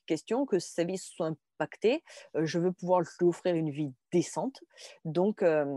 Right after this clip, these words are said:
donc, je me suis dit, il faut que je retravaille le plus vite possible. Et donc, j'ai commencé le, le cheminement pour le retour à l'emploi. Alors, tout le monde me disait, « Mais vous êtes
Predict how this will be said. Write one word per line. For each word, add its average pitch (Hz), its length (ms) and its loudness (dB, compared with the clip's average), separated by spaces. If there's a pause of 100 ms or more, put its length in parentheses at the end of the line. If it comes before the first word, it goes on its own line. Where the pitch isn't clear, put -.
(360)
donc, 185 260 0
je 165 140 -2
me 151 100 -2
suis - 160 -12
dit, 202 120 -2
il 247 60 2
faut 240 160 0
que 190 160 2
je 156 240 0
retravaille 165 640 0 (120)
le 156 80 -2
plus - 240 -12
vite 180 160 -4 (100)
possible. 240 440 -2 (320)
Et 151 100 0
donc, 233 160 4
j'ai 196 300 -2
commencé 185 480 0
le, 185 220 6
le 165 160 2
cheminement 175 500 -2
pour 180 140 0
le 151 80 8
retour 170 380 2
à 156 80 4 (280)
l'emploi. 175 420 2
Alors, 165 200 2
tout 208 100 -2
le 220 60 4
monde 214 80 4
me 190 60 2
disait, « 175 300 2 (280)
Mais 214 160 4
vous 226 160 0
êtes 233 100 2